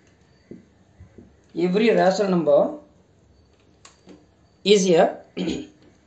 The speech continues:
whole number. If we know that every whole number is a rational, but every whole number is not a rational number. All right. For example, you can take, like, it's false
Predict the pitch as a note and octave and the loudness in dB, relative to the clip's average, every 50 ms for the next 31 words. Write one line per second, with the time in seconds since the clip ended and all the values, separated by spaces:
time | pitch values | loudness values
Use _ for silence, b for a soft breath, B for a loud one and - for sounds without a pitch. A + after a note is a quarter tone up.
0 | _ _ _ _ - - _ _ - G3 G3+ F3+ D#3+ C#3+ C#3 C3 - - - - | _ _ _ _ -20 -20 _ _ 0 2 2 2 0 -2 -6 -10 -12 -14 -18 -20
1 | _ _ _ _ _ - _ _ _ _ _ _ _ _ _ _ _ - - _ | _ _ _ _ _ -20 _ _ _ _ _ _ _ _ _ _ _ -20 -20 _
2 | _ _ _ _ _ _ _ _ _ _ _ _ _ F#3 G3+ A#3 G#3+ - F#3+ G3 | _ _ _ _ _ _ _ _ _ _ _ _ _ 0 2 2 2 0 0 2
3 | B3+ B3+ C4+ C#4 - D4 D4 - A3 A3 A3+ A3 C#4 D4+ D#4 - C4+ C4+ C4 C4 | 4 4 4 4 4 2 2 2 2 2 2 2 2 2 2 2 2 2 2 2
4 | C4+ B3 C4 B3+ - C4 B3+ A#3+ A3+ A3+ - A#3 A3+ A3+ G#3+ F#3+ E3 - - - | 2 2 2 0 0 2 2 4 4 2 2 0 0 2 2 2 0 -2 -6 -12
5 | - _ _ _ - D#3+ E3 G#3+ A#3+ A#3 A3 - - - _ _ - - - - | -20 _ _ _ -6 0 2 2 4 2 -2 -8 -14 -20 _ _ -20 -18 -10 -2
6 | F3+ G#3 A3+ A3 C#4 D4 C#4 G#3 A#3+ B3 B3 A#3+ A3+ A3+ A#3 G3+ F3+ G3+ G#3 G3+ | 2 2 2 4 2 2 2 2 2 2 0 0 0 0 -2 -2 -2 0 0 0
7 | F#3+ G#3 B3 E4 - - - - - - _ - G3 G3 F#3+ F3+ F3+ F3 E3 D3 | 2 2 2 2 2 0 -4 -12 -18 -16 _ 0 2 2 2 2 0 -4 -6 -6
8 | C3 C3 C3 C#3+ C3+ - - - - _ _ _ _ _ _ _ _ _ _ _ | -6 -4 -2 -2 -2 -2 -4 -10 -18 _ _ _ _ _ _ _ _ _ _ _
9 | _ - G3 A3 A3+ A3 F3+ - - - - - _ - A3 A3 G#3+ F#3+ F3+ A3+ | _ -2 0 2 2 2 2 0 -4 -8 -16 -18 _ 0 2 2 2 2 2 2
10 | A3 G3+ F#3+ F3+ D#3+ F#3 A#3 G#3+ F#3+ F3+ G#3 F#3 F3 - G3+ F#3+ - F3 - - | 2 2 2 0 0 -2 -2 -4 -2 -2 -2 -2 2 2 0 0 0 -2 -4 -4
11 | F3+ F#3 F3+ - - - - - F#3 F3+ D#3 F3 G3+ G3 - - - - | -6 -8 -10 -12 -16 -18 -10 -4 -2 0 0 0 -2 -6 -10 -16 -18 -20